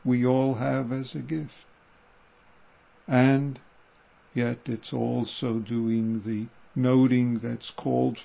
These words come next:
for, and it, using whatever forms of noting, whether simply noting or labeling or whatever other skillful way enables us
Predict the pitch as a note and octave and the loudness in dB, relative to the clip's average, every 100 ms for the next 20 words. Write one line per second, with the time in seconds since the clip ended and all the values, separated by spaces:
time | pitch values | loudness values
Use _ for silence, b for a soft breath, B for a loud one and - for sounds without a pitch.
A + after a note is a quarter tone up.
0 | - C3 C3+ - _ _ _ _ _ _ | -10 -10 -10 -14 _ _ _ _ _ _
1 | D#3+ B2 A#2+ C#3 - - A#2+ C3 C3 A2 | 0 2 4 2 -2 -6 0 4 4 4
2 | B2+ A#2 A2+ A2+ B2 A#2 A#2+ - C3 B2+ | 2 4 2 2 0 0 -4 -4 0 2
3 | C3 A#2+ B2 A2+ A2+ A2+ A2 A2 G#2+ A2+ | 2 0 -4 -2 -2 0 -2 -4 -6 -4
4 | A2+ A2+ - B2 A2 A#2+ A2+ A2 A2+ A2 | -4 -4 -4 -4 -4 -2 -2 0 0 0
5 | A2 A#2 A2+ G#2+ G#2 b b b b B2 | 0 0 -2 -4 -6 b b b b 0
6 | B2 B2 A2+ A2+ G#2 A#2 A#2 A#2 A2 A2+ | 4 4 2 0 0 0 -2 0 0 0
7 | G#2+ _ _ _ _ _ - A#2+ B2+ C#3+ | -2 _ _ _ _ _ -6 -2 0 0
8 | C#3 D3 C#3+ C#3 C3 B2+ C3 - - - | 2 2 2 0 0 0 -2 -4 -10 -6
9 | C#3+ C#3 C3+ B2 - C3+ B2 B2+ C#3 C#3 | -2 2 0 -2 -6 -2 0 0 0 0
10 | B2+ B2 A#2+ B2+ C#4 E3 C3+ D#3+ D3+ C#3 | 0 0 0 -2 -4 0 2 2 2 0
11 | B2+ A2+ G#2+ A2+ A2+ A2 - - | -2 -2 -6 -6 -6 -10 -16 -20